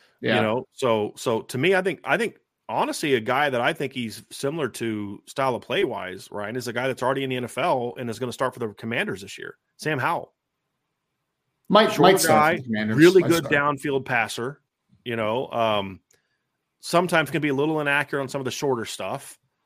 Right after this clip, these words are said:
Speaker 1: Yeah.
Speaker 2: Great deep ball. I think Sam Hartman became a better ru-, was a better runner out of necessity, a little better, stronger athlete. But I'd say Sam Hartman's probably, or Sam, uh, Howell's probably the closest comp that I,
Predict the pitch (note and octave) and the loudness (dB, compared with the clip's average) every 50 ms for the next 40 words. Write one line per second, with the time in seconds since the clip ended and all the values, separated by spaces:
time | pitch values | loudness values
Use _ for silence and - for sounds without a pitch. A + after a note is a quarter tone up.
0 | _ _ _ _ _ - - D3+ C#3+ C3 B2+ B2+ A2+ G2+ G2+ A#2 C3+ E3+ F#3 - | _ _ _ _ _ -8 0 2 2 2 2 0 -4 -2 2 2 2 2 2 -2
1 | C3+ B2 B2+ B2+ - B2 G#2+ G2+ F2+ F2 F2+ A#2 C3 C3 _ _ _ _ _ _ | -4 -4 -2 -2 -2 -4 -4 -4 -2 -2 -2 -2 -4 -6 _ _ _ _ _ _
2 | _ _ _ _ _ _ _ _ _ _ - B2+ B2+ C#3+ - - - E3 D#3 C#3+ | _ _ _ _ _ _ _ _ _ _ -8 -4 -4 -4 -4 0 0 0 0 4
3 | C3+ D#3 D#3 C#3+ C3 A#2 B2 A#2 - D3 C#3+ C3+ B2 G#2+ G2+ - - C3+ C3 C3+ | 2 2 2 2 -2 -4 -4 -6 -4 -4 -2 -2 -2 -6 -6 -4 0 2 2 2
4 | C3+ A#2+ A2 G#2 G2 G#2+ A#2+ C#3+ - C#3 A#2+ G#2+ A2+ G2+ G2 B2 B2+ C3+ B2+ A2+ | 2 0 0 -2 0 0 0 0 0 -4 -4 -4 -4 -8 -4 -2 -2 -2 0 -2
5 | G2+ G2 A2 B2+ C#3+ C#3+ A#2+ A2+ G#2+ G2+ G2+ F#2+ F2 - - C#3 C3+ C3 B2+ A#2+ | -4 -2 -2 -2 -2 -2 -2 -4 -4 -6 -10 -12 -12 -6 -4 -4 -4 -4 -6 -6
6 | A#2 A2+ A#2 A#2+ A2+ A2 G2+ G2 - - - - A#2 B2 C3+ B2+ G#2+ G#2 G2+ G#2 | -6 -4 -2 -2 -2 -2 -4 -4 -8 -14 -8 -4 -2 0 0 -2 -2 -6 -4 -2
7 | - - - - A2+ G#2+ A2 B2 D#3 - F#3 D3+ - - D#3 D3+ C3+ B2+ D#3 E3 | -2 -4 -4 -6 -10 -6 -4 -4 -4 -4 -6 -8 -6 -4 -4 -4 0 0 -2 -2
8 | D3 A#2 G#2+ - - - B2 B2+ B2 A#2 A2+ A2 G#2+ G#2 - - - - - D3+ | -2 -8 -12 -10 -6 -4 -4 -4 -4 -6 -6 -6 -6 -6 -8 -8 -10 -6 -4 -4
9 | D3+ C#3 A#2+ G#2+ - - B2 A#2+ G#2 F#2+ F#2 F2+ F#2+ F#2 - - - D3 E3+ F3+ | -4 -4 -4 -8 -10 -10 -8 -8 -6 -6 -8 -10 -10 -10 -8 -6 -2 -2 -2 -2
10 | D#3+ - - C3 B2+ B2 A2+ G#2 F2+ - - B2 C3+ - D3+ - - - A#2+ - | -4 -6 -4 -4 -4 -4 -6 -8 -10 -8 -8 -8 -6 -8 -10 -12 -10 -10 -10 -10
11 | - - - - - | -10 -12 -14 -12 -12